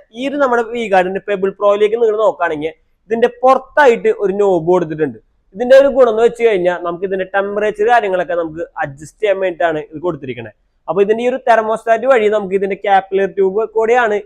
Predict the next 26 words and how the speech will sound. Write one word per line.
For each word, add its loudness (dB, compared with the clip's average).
ഈ 0
ഒരു 0
അഡ്ജസ്റ്റ്മെന്റ് -6
നടക്കുക. -2
അപ്പൊ -8
അങ്ങനെ 2
നമുക്ക് 4
ഇതിന്റെ 2
ടെമ്പറേച്ചർ -2
കാര്യങ്ങളൊക്കെ 2
നിങ്ങൾക്ക് -2
അഡ്ജസ്റ്റ് -8
ചെയ്യാനായിട്ട് 0
ഓപ്ഷൻ -2
ആണ് -2
ഇതിന്റെ -4
പുറത്തായിട്ട് -4
കൊടുത്തിരിക്കുന്നത്. -6
അത് 0
നമുക്ക് -2
വാം, 6
ഹോട്ട്, 0
അതുപോലെ -6
തന്നെ -4
നമുക്ക് -6
കോൾഡ്, -4